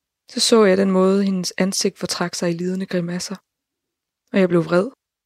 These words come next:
Vred over, at hun ikke var i stand til at være glad på mine vegne.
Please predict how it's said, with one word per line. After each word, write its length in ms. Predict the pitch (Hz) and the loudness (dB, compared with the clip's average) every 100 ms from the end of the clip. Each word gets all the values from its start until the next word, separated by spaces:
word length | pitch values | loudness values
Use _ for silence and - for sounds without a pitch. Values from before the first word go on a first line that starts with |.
| _ _ _ _ _ _ - _ | _ _ _ _ _ _ -20 _
Vred 220 | 202 240 240 | 4 4 6
over, 240 | 220 208 | 4 4
at 100 | 185 | 2
hun 140 | 196 196 | 0 -4
ikke 140 | - | -2
var 80 | 196 | -4
i 60 | |
stand 300 | 175 208 196 | -2 -4 -4
til 120 | 233 196 | -4 -6
at 80 | |
være 100 | 175 | -6
glad 240 | 170 185 175 | -6 -6 -6
på 120 | - | -10
mine 200 | 196 185 | -10 -8
vegne. 300 | 180 175 175 | -8 -10 -12